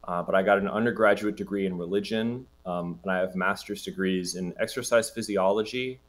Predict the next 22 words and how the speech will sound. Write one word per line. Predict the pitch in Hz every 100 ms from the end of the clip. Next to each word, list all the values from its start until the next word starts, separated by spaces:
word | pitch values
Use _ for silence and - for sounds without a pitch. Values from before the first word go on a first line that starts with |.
| -
uh, | 90 87
psychology | 87 107 95 - 120 123 113 120
with | 113 104
a |
concentration | 98 101 98 98 92 98 - 92
in | 87
personality | - 95 92 92 107 110
psychology, | - 107 110 107 110 - 117 - _ _ _ -
and | 92 87
sociology. | - 95 - 82 78 76 - 67 - _ _ _ _ -
Uh, | 87 85
and | 104 104
the | 104
motivation | 113 113 107 110 110 104
for | - 98
that | 92 98
was, | 98 95 - - - - -
um, | 90 90 87 85 - - -
working | 104 95 104 - 104 98
with | 98 95
usasoc, | 90 95 - - 76 62 - -
right? | 80 90